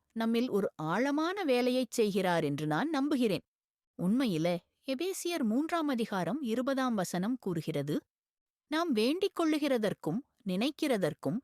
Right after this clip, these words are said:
மிகவும் அதிகமாய் நமக்குள்ளே கிரியை செய்கிற வல்லமையின்படியே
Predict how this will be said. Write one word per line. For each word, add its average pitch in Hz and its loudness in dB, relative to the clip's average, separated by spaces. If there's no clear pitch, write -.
மிகவும் 370 0
அதிகமாய் 214 0
நமக்குள்ளே 220 -2
கிரியை 302 0
செய்கிற 285 -2
வல்லமையின்படியே 196 2